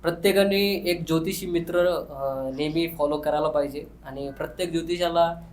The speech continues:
दोन चार महिन्यातनं, सहा महिन्यातनं त्याची कुंडली दाखवायला पाहिजे, जेणेकरून आपल्या लाईफमध्ये काय चाललंय,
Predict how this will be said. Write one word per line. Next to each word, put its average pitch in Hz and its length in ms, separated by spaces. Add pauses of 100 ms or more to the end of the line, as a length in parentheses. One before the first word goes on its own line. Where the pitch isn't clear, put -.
(140)
दोन 156 200
चार 165 200
महिन्यातनं, 156 540
सहा 151 240
महिन्यातनं 151 560
त्याची 147 220
कुंडली 147 340
दाखवायला 156 420
पाहिजे, 143 320
जेणेकरून 143 460
आपल्या 143 280
लाईफमध्ये 147 440
काय 156 280
चाललंय, 139 340